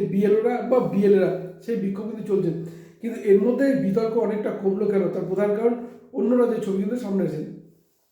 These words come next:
রাজস্থানে এই খসড়া তালিকা যে প্রকাশিত হয়েছে, সেখানে নাম বাদ গেছে প্রায় বিয়াল্লিশ লক্ষ। এর আগে আমরা বলেছি, কিন্তু এবার যেটা সামনে হচ্ছে তামিলনাড়ু, যে তামিলনাড়ুতে ভোটার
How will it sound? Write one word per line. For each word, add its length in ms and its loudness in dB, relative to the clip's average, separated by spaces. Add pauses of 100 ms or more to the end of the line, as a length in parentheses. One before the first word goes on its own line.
(440)
রাজস্থানে 560 4
এই 140 0
খসড়া 320 -2
তালিকা 180 -2
যে 180 0
প্রকাশিত 300 -2
হয়েছে, 240 0 (100)
সেখানে 240 -2
নাম 260 0
বাদ 200 2
গেছে 200 2 (420)
প্রায় 260 -2
বিয়াল্লিশ 440 2 (120)
লক্ষ। 280 -2 (400)
এর 140 0
আগে 220 0
আমরা 260 -2
বলেছি, 360 2 (420)
কিন্তু 200 -2
এবার 260 4
যেটা 160 2
সামনে 300 -4
হচ্ছে 180 -2 (300)
তামিলনাড়ু, 480 2 (400)
যে 80 -4
তামিলনাড়ুতে 680 4
ভোটার 440 0